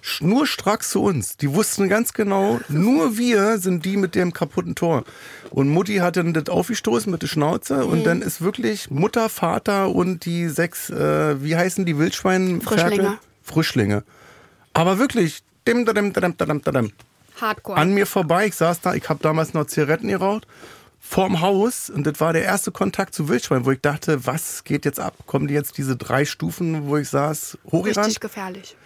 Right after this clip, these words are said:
Speaker 1: Die haben mich nur angeguckt, so von wegen, bist du für ein Idiot, du Opfer?
Speaker 2: Mhm.
Speaker 1: Und dann sind die an mir vorbeigelaufen und sind zum Misthaufen gegangen.
Speaker 2: Ich wär gestorben innerlich.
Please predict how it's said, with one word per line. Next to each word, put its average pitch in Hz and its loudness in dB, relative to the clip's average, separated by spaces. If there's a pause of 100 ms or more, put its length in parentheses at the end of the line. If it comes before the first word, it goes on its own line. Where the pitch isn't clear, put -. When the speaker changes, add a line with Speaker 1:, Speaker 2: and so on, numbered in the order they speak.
(200)
Speaker 1:
Die 127 4
haben 143 2
mich 160 -4
nur 165 0
angeguckt, 214 -2
so 208 -2
von 156 -2
wegen, 156 2
bist - -6
du 180 0
für - -4
ein 196 0
Idiot, 175 0 (160)
du 139 0
Opfer? 226 0 (240)
Speaker 2:
Mhm. 233 -2
Speaker 1:
Und 147 2
dann 160 2
sind 165 -2
die 170 -2
an 165 0
mir 160 0
vorbeigelaufen 156 0
und 139 -2
sind 135 -4
zum 127 0
Misthaufen 107 -2
gegangen. 104 0
Speaker 2:
Ich - -12
wär 214 -4
gestorben 190 -8
innerlich. 185 -12